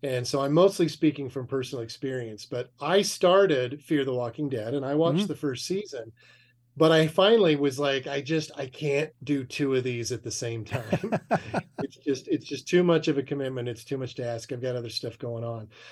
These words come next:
Speaker 1: So I'm actually, now that I'm finished with Walking Dead, I'm going and picking up Fear the Walking Dead. But I think the,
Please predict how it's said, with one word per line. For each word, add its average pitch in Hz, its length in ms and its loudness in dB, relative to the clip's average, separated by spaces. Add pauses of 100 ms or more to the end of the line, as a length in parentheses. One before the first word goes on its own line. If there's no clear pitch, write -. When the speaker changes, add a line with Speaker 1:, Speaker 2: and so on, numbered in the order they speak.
(120)
Speaker 1:
So 156 220 4
I'm 208 180 6
actually, 165 380 2
now 156 280 2
that 151 100 4
I'm 123 160 -4
finished 131 540 -4
with 113 280 -4 (680)
Walking 170 440 2
Dead, 120 280 2
I'm 120 140 -4
going 113 480 -4 (100)
and 117 180 -8
picking 123 360 -4
up 107 200 -10
Fear 113 220 -6
the 113 80 -10
Walking 113 460 -10
Dead. 127 240 -14 (840)
But 165 380 4 (100)
I 165 100 4
think 226 360 4
the, 160 320 4